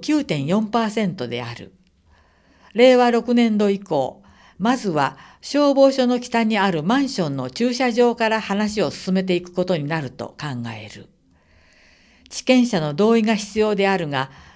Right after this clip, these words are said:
代替の駐車場の確保に努める。写真、ジェイアール蟹江駅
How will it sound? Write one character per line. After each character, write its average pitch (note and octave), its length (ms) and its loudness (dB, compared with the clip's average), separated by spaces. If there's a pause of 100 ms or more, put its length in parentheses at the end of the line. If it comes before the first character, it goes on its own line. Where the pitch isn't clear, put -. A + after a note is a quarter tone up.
代 A#3+ 280 2
替 A#3+ 260 2
の G#3+ 160 0
駐 B3+ 220 -6
車 B3+ 180 -2
場 B3 240 2
の A#3 160 0
確 B3+ 240 -6
保 C#3+ 160 -8
に A#2+ 140 -8
努 - 280 -12
め G#2+ 160 -14
る。 - 200 -20 (1300)
写 F#3 200 -4
真、 D3+ 460 -8 (320)
ジ G3 140 -2
ェ C4 100 2
イ B3+ 60 2
ア B3+ 100 0
ー F3 80 0
ル D#3 100 -2
蟹 E3 380 -6
江 D#3 120 -4
駅 C#3+ 380 -10